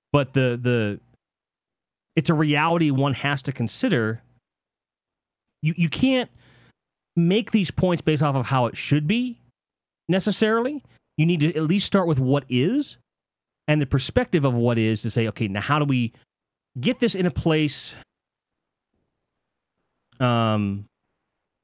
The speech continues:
somewhere else?" It, Bennett, is that, my point is buy your chicken sandwich somewhere else.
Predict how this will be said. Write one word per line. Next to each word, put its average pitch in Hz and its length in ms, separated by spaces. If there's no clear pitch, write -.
somewhere 131 280
else?" 98 180
It, - 100
Bennett, 131 340
is 117 100
that, 127 160
my 117 240
point 139 240
is 110 80
buy 113 160
your 127 100
chicken 135 220
sandwich 127 300
somewhere 120 260
else. 107 280